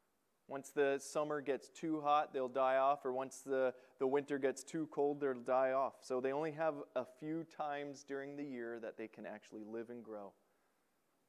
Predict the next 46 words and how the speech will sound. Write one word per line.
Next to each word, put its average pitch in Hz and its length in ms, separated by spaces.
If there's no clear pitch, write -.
So 156 200
in 151 60
order 190 380
for 208 160
that 160 240
tiny 196 320
little 190 200
seed, 175 300
that 139 180
tiny 226 360
little 220 200
seed 214 300
that 156 140
we 170 120
all 196 240
love 190 260
to, 170 200
you 190 140
know, 165 240
eat, 196 360
and 151 220
my 160 100
wife 185 280
and 175 200
Isaiah, 180 500
they 165 140
can't 175 220
have 165 180
peanut 185 280
butter, 185 240
so 180 160
they 156 120
have 147 120
sunflower 180 640
butter, 180 440
and 160 100
you 147 120
sit 185 260
there 180 260
and 170 120
you 160 160
eat 214 340
and 180 140
all 202 180
that 202 260
stuff. 208 220